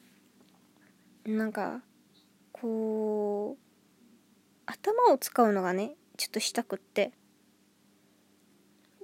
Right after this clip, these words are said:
で、何しようかなーってなった時に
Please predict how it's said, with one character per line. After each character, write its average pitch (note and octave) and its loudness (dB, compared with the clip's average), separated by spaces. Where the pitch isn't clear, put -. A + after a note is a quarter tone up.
で、 D#4 8
何 A#3 4
し - -2
よ G#3+ 4
う G#3+ -2
か - -6
な E4+ 6
ー - 2
っ - -2
て - -4
な G#3+ 4
っ - -4
た - -14
時 - -8
に A#3 0